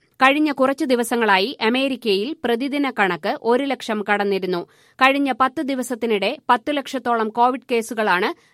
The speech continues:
രാജ്യത്ത് റിപ്പോർട്ട് ചെയ്തത്. പ്രതിദിന കോവിഡ് കണക്കിൽ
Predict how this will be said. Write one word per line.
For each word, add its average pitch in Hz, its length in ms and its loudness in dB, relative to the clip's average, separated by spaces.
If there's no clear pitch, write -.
രാജ്യത്ത് 220 480 0
റിപ്പോർട്ട് 233 340 0
ചെയ്തത്. 185 420 -2
പ്രതിദിന 320 500 0
കോവിഡ് 262 400 2
കണക്കിൽ 226 380 0